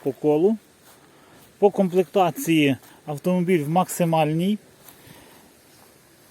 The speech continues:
Тобто в комплектації Bose. Камера, передній, задній партронік на панорамі. Також, е, дуже гарний салон. Тут салон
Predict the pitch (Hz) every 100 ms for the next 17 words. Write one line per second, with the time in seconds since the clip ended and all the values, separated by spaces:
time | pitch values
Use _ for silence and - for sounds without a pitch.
0 | _ _ _ - - - - 165 151 -
1 | 175 170 156 165 147 - 139 147 202 226
2 | - - - - - - - - _ _
3 | - - _ _ - - 190 202 208 208
4 | 170 170 151 143 156 147 147 151 139 165
5 | 190 214 202 156 147 135 143 139 165 190
6 | 208 226 - _ _ - - - - -
7 | _ _ 190 185 - 156 - 151 147 147
8 | 139 175 165 151 165 156 151 - 151 175
9 | 202 - 180 160 131 165 165 165